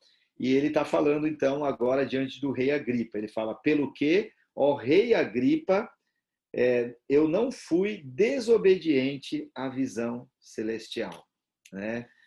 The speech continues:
Obviamente ele tá se reportando, é, pra, pra conversão dele em Atos nove, capítulos nove, né? Em Atos ele vai compartilhar de maneira bem detalhada três vezes sobre, ah, como ele se converteu. Atos nove é, é,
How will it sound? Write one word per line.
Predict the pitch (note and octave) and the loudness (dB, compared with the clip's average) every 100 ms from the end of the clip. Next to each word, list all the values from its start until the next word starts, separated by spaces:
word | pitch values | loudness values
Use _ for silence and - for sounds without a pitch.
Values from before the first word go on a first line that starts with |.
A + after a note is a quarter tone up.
| - | -10
Obviamente | - A2+ B2 C3 C3+ | -6 -4 -4 -4 -4
ele | C3 | -6
tá | - C3 | -4 -6
se | - | -4
reportando, | A#2+ B2+ B2 A#2 - C#3+ D#3+ A#2+ G2+ _ _ _ | -4 -4 -4 -4 -2 -4 -4 -8 -10 _ _ _
é, | - A2+ A2+ G#2+ | -6 -4 -2 -2
pra, | G#2 - A2+ A2+ | -2 -2 -2 -2
pra | A2 A#2 A2+ A2 | -4 -4 -4 -4
conversão | - C#3+ B2 A#2 C3 A#2+ | -6 -4 -2 -4 -4 -2
dele | A2+ C#3+ C#3+ A2 - | 0 0 -2 -6 -10
em | G#2+ A2 | -8 -4
Atos | G#2+ A#2+ - G2+ | -4 -4 -6 -12
nove, | G#2 A2 D3 - G2 - _ | -8 -4 -4 -6 -14 -20 _
capítulos | F#2+ - - G2 - | -16 -16 -16 -16 -10
nove, | G#2+ C#3 D3+ | -8 -6 -8
né? | G#2 B2 | -8 -6
Em | A#2+ A#2 | -6 -4
Atos | C3 C3 - _ _ _ - | -6 -8 -16 _ _ _ -10
ele | G2+ G#2+ | -6 -2
vai | A#2 | -2
compartilhar | C3 A#2 A#2+ - A2+ A2+ A2+ G#2+ G2 _ _ _ _ | -4 -4 -4 -4 -4 -4 -4 -6 -10 _ _ _ _
de | G#2 G2+ | -14 -6
maneira | A#2 A#2 | -4 -2
bem | G#2+ C#3 | -2 -2
detalhada | D3 C#3+ B2+ A#2 A#2+ A2+ | -2 -2 -2 -2 -4 -6
três | - D#3+ E3 - | -4 -2 -2 0
vezes | B2 B2 A2 - | -2 -2 -6 -6
sobre, | A#2 G#2+ A2+ A2+ | -6 -4 -6 -6
ah, | - G2+ | -10 -10
como | - D3 | -8 -6
ele | C#3 | -6
se | - | -8
converteu. | - A#2 A2+ - B2+ D#3+ - | -8 -6 -6 -2 -2 -2 -4
Atos | A#2+ A#2+ G#2+ | -8 -8 -10
nove | A#2 B2 A2 G#2+ - | -6 -4 -6 -10 -8
é, | G#2+ G#2+ G2+ | -6 -6 -8
é, | G#2 | -10